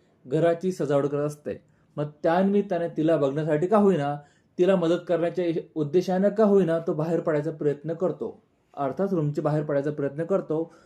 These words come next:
पण त्यावेळेस तिथे येते मानणी. मानणी त्याला अडवते आणि "तू बाहेर कुठेही जायचं नाही, रूममध्ये बसून आराम करायचा," असं म्हणते. मात्र तो म्हणतो, "आई, मी रूममध्ये बसून बसून बोर झालो यार, मला प्लीज बाहेर जाऊ दे, मदत करू दे."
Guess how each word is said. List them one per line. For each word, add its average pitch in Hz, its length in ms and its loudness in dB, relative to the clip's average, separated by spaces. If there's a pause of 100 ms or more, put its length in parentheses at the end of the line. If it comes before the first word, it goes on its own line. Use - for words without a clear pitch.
(260)
पण 147 220 -2
त्यावेळेस 156 500 2
तिथे 147 200 -6
येते 143 200 -4
मानणी. 120 400 -4 (920)
मानणी 143 320 -2
त्याला 180 240 2
अडवते 170 380 2
आणि 165 140 -2
"तू 175 380 2
बाहेर 151 240 -2
कुठेही 165 420 -2
जायचं 151 380 0
नाही, 131 160 -6
रूममध्ये 165 340 -2
बसून 160 220 -6
आराम 147 380 -2
करायचा," 143 340 -2
असं 151 160 -6
म्हणते. 156 440 -6 (320)
मात्र 143 360 0
तो 180 80 0
म्हणतो, 160 440 -4
"आई, 165 300 0
मी 165 200 -6
रूममध्ये 180 380 0
बसून 170 320 -2
बसून 180 300 -4
बोर 160 180 6
झालो 143 220 2
यार, 123 240 0 (480)
मला 160 120 2
प्लीज 196 340 4
बाहेर 175 220 6
जाऊ 165 200 6
दे, 151 220 2 (160)
मदत 170 300 4
करू 156 160 4
दे." 135 380 0